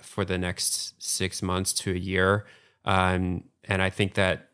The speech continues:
the administration will use a lot of its, uh, like, political goodwill to do stimulus and do things that have more to do with,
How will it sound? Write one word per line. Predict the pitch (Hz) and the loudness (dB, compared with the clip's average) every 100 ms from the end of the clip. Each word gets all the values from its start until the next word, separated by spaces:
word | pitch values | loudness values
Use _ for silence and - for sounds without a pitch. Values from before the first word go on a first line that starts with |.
| - | -8
the | 104 | -2
administration | 98 101 98 - 101 101 101 | 0 0 0 0 -2 -2 -2
will | 95 | -4
use | 95 98 92 | -4 -4 -4
a | 90 | -4
lot | 90 92 90 | -4 -2 0
of | 73 95 95 | 0 -2 -2
its, | 90 90 - - - | -2 -2 0 0 0
uh, | 95 90 80 92 | -2 -4 -4 -2
like, | 101 92 | -4 -4
political | - 98 95 95 - 95 92 95 _ | -4 0 0 0 -2 -2 -2 -6 _
goodwill | - 92 90 95 92 90 95 | -4 -2 -2 -2 0 0 -2
to | - - 90 92 92 - - _ _ _ | -4 -2 -2 -2 -4 -8 -20 _ _ _
do | 127 117 | 0 0
stimulus | - 156 139 123 113 110 | 2 4 8 8 8 6
and | 110 104 | 4 6
do | 104 | 6
things | 101 101 98 | 6 4 4
that | 95 90 | 2 2
have | 101 101 92 | 0 0 0
more | 98 95 95 | 0 2 2
to | 101 | 0
do | 95 90 | 0 2
with, | 90 87 - | 0 -2 -6